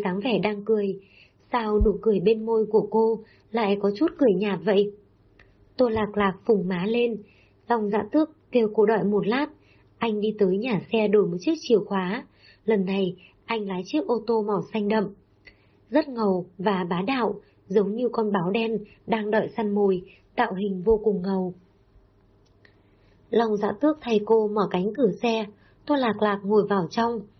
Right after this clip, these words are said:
Anh giúp cô đóng cửa, rồi bước vào, bước lớn, đến chỗ ghế lái chính. Anh cầm vô lăng điều khiển rất có khí chất, đè máy mà ra khỏi cửa lớn. Trợ lý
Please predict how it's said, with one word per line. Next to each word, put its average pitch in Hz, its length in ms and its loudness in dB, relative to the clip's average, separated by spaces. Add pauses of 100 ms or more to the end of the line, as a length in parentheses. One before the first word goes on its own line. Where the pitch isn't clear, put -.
(300)
Anh 220 200 -2
giúp 269 220 -6
cô 214 240 2
đóng 202 240 -4
cửa, 226 260 2 (320)
rồi 202 320 4
bước 277 260 -2
vào, 190 320 0 (280)
bước 277 200 0
lớn, 214 320 2 (260)
đến 202 240 2
chỗ 220 160 2
ghế 208 200 4
lái 190 240 -2
chính. 220 360 0 (420)
Anh 226 260 -2
cầm 202 160 0
vô 220 160 4
lăng 214 280 -2
điều 202 160 4
khiển 185 400 0
rất 277 200 -4
có 202 240 0
khí 180 180 2
chất, 311 180 -2 (720)
đè 220 200 2
máy 202 420 -2 (160)
mà 202 360 -2
ra 214 100 0
khỏi 208 240 0 (100)
cửa 190 140 2
lớn. 202 360 -2 (640)
Trợ 233 160 2
lý 214 280 4